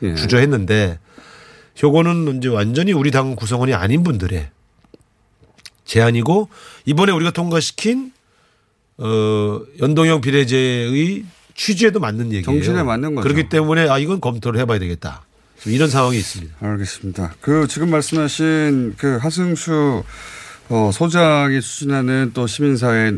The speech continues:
Speaker 1: 움직임도 있고
Speaker 2: 네.
Speaker 1: 제가 알기로는 오늘, 어, 국회 정론회관에서 기자회견하는 걸로 알고 있는데, 어, 우의정, 최백은, 최백은 우의정 두 교수님이 플랫폼 정당을 선언하시는 걸로 알고 있어요. 그 똑같은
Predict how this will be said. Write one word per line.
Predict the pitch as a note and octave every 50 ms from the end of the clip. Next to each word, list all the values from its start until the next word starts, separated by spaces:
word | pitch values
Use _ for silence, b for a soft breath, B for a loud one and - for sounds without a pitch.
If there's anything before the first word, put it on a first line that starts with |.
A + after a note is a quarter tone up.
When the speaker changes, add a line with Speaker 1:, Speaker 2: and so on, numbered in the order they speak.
| - -
Speaker 1:
움직임도 | - A2+ G#2+ G2+ A#2 A2+ A2+ G#2 G2+ F#2+
있고 | E2 D2 - - - A#2 A2 F#2 E2+ -
Speaker 2:
네. | E2 E2 D#2+
Speaker 1:
제가 | - C3 C3+ C#3 C#3
알기로는 | C#3 C3+ C3 C3 C3 C3+ C3+ C3
오늘, | B2 A#2+ B2 C#3+ D#3 D#3+ D#3 D3+ C3+ A#2 G2+ G#2 b b b b b b b b b b b b b _ _ -
어, | A#2+ A2+ A2 G2+ -
국회 | C3+ - D#3 D3
정론회관에서 | A#2 C3+ C3 C3+ C#3+ D3+ D3 D3 C#3+ C3+ C#3 C#3 C#3 C3+ A#2+ A#2+ C3 C3 B2+ A#2 -
기자회견하는 | B2+ A#2 C#3+ C#3+ C#3 B2+ B2 B2+ C3 C#3 D3 D#3+ D3
걸로 | C#3+ C#3 B2+ A#2+
알고 | A2 G#2+ G#2 A2+
있는데, | A2 A2 A2 G#2+ G2+ G2+ A#2 A#2+ A#2+ A#2 A2 G2 G2 B B B B B B B B B B B C#3+ - -
어, | A2 G#2+ G#2 G#2 G#2 G#2 G#2 G2
우의정, | A2 B2+ D3 E3+ E3+ D#3+ E3+ E3 D3+
최백은, | - - F3+ F3+ F3+ D#3+ D#3 B2+ A2+ C#3+ F3 F3+
최백은 | - - F3 F3+ F3 E3+ D#3+ D3
우의정 | C3 A#2+ B2 A#2 A#2 A#2 A2 G2+ G2+
두 | - A#2+ C3 B2
교수님이 | A2+ A#2 G#2+ G2+ F#2+ G2 A2 G2+ F#2+ F2+ F#2 G#2+ A#2 A2 F#2 E2+ D#2 E2 b b b b b b b b b b b b b _ _
플랫폼 | - F#3 G3+ G#3 G3 - G#3 G3 F3
정당을 | D3+ C#3 B2+ A#2 A#2+ A2+ G#2+ G#2 G2+ G2 G2 G2 F2+
선언하시는 | - C#3 D3 C#3+ B2+ A#2+ G#2 A#2 A2+ G2
걸로 | F#2 F2 E2+ E2 E2
알고 | D#2+ D#2+
있어요. | D2+ - - F#2
그 | F#2 C#3+ C#3
똑같은 | - F3 G#3 G3 - F#3+ F3 C#3